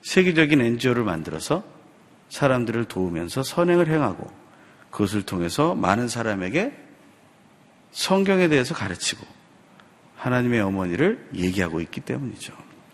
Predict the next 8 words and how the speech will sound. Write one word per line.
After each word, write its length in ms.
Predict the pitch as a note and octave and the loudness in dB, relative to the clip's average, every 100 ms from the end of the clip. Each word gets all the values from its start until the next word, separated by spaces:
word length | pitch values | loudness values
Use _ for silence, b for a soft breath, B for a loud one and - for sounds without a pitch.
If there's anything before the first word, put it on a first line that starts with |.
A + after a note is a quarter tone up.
| - - - - - - - - - - - - - - - - - - B B - | -20 -20 -20 -20 -20 -20 -20 -20 -20 -20 -20 -20 -20 -20 -20 -20 -20 -20 B B 2
무엇이 360 | A#2 C#3+ E3 | 4 6 4
바른 300 | - A#2+ A2+ | -2 -4 -2
것입니까? 500 | G2 E2 - - - - - _ - - - _ _ _ - - - - - - - - - | -2 -4 -8 -12 -16 -20 -20 _ -20 -20 -20 _ _ _ -20 -20 -20 -20 -20 -20 -20 -20 -6
마지막까지 520 | G2+ G2+ C3+ C3+ C#3+ | -2 2 2 2 0
남는 360 | B2 F#2 C3 D#3+ | 0 2 4 4
것이 220 | C3+ B2 | 4 0
바른 240 | - F2 F2 | -4 -6 -6
것입니까? 560 | D#2 - - - - | -8 -10 -14 -12 -14